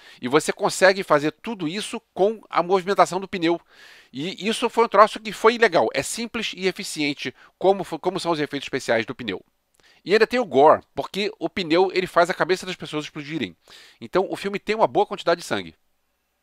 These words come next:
No elenco, claro, ninguém conhecido, mas quem me acompanha sabe que eu guardo nomes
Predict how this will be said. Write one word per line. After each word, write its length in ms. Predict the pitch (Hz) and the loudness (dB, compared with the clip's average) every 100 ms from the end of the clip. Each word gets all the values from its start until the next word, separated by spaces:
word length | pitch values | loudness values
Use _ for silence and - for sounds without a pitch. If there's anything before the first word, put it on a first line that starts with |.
| _ _ | _ _
No 120 | 240 | 8
elenco, 340 | 214 240 240 | 8 6 0
claro, 420 | 220 175 160 160 160 | 2 12 12 12 4
ninguém 320 | 156 143 143 | -4 -2 -2
conhecido, 560 | 147 156 - 185 202 - - | -2 -4 -4 -6 -6 -14 -14
mas 300 | 185 196 190 | 0 0 2
quem 180 | - 202 | -2 0
me 80 | 196 | 0
acompanha 480 | - 156 147 156 | 0 -4 -2 -2
sabe 400 | 156 - 147 151 | -4 4 6 6
que 320 | 147 - 143 156 - _ | -2 -4 -4 -4 -12 _
eu 180 | - 143 | 0 0
guardo 580 | 113 120 147 139 139 147 - _ | 4 6 6 4 -6 -8 -16 _
nomes 680 | 117 117 123 127 123 - | -2 2 2 0 -6 -6